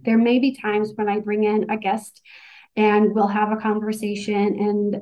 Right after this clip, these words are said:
they'll share their wins of decluttering and how that, um, decluttering has helped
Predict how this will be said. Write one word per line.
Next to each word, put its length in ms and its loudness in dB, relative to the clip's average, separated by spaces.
they'll 280 2
share 680 -2
their 240 6
wins 520 4
of 240 0
decluttering 960 -2
and 600 0
how 680 2
that, 300 -6
um, 560 -2
decluttering 600 0
has 160 -2
helped 340 -2